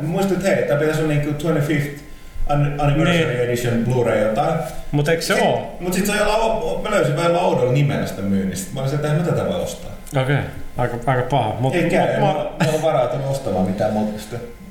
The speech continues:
Speaker 2: Mut
Speaker 1: Just
Speaker 2: Back to the Future on vaan niinku, se on ihan nerokasta kamaa niinku.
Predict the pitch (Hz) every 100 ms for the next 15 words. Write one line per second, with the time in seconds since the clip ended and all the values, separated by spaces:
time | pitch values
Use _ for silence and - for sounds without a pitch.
0 | - 156 156 127 120 208 185 147 139 180
1 | 156 143 135 123 131 127 123 117 117 120
2 | 117 - - - - - - - - 185
3 | 151 151 156 151 127 120 110 - - 110
4 | 113 - - 127